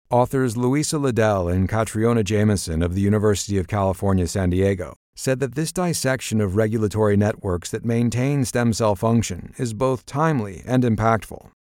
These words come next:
These novel mechanistic insights regarding the regulatory impact of edited asin one on stem cell function and differentiation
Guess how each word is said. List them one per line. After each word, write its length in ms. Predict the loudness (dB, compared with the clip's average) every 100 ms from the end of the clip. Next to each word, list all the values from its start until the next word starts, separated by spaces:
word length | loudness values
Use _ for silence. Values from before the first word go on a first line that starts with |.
| _
These 300 | -4 -2 0
novel 360 | 0 0 2 2
mechanistic 640 | 2 2 2 2 0 -2
insights 600 | 2 2 2 0 -2 -2
regarding 560 | -4 2 2 4 2 2
the 100 | 2
regulatory 680 | 2 2 0 0 0 2 2
impact 440 | 2 0 -2 -2
of 140 | -4 -2
edited 380 | 0 0 0
asin 400 | 0 0 0 0
one 320 | 0 0 0 0
on 180 | 0
stem 300 | 0 0 0
cell 200 | 2 0
function 460 | 0 0 -2 0 -2
and 140 | 0
differentiation 920 | 0 -2 -2 -2 0 0 0 -2 -6